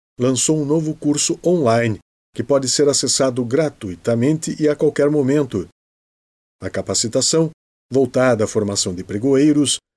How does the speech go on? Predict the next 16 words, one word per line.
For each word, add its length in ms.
consiste 520
em 100
treze 460
vídeos 460
com 140
duração 380
total 340
de 100
dez 220
horas. 500
Para 140
inscrever-se 680
e 20
assistir 440
às 180
aulas, 400